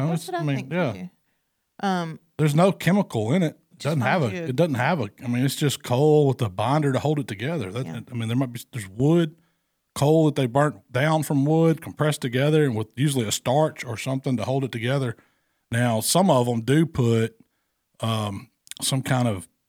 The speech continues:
Speaker 1: chemical retardant or something on it to put the fire out, and sometimes you'll see that in some brands, but not in that Royal Oak Natural, you
Speaker 2: Yeah,
Speaker 1: know?
Speaker 2: get you a good all natural.
Speaker 1: Yeah, just get you a good charcoal.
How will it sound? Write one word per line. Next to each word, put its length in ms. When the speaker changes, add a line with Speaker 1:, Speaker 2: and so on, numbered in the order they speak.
Speaker 1:
chemical 460
retardant 600
or 80
something 380
on 180
it 60
to 80
put 220
the 80
fire 380
out, 360
and 160
sometimes 400
you'll 120
see 240
that 280
in 60
some 240
brands, 440
but 220
not 240
in 80
that 160
Royal 300
Oak 120
Natural, 540
you 80
Speaker 2:
Yeah, 140
Speaker 1:
know? 80
Speaker 2:
get 180
you 60
a 20
good 160
all 140
natural. 320
Speaker 1:
Yeah, 40
just 160
get 200
you 40
a 40
good 200
charcoal. 540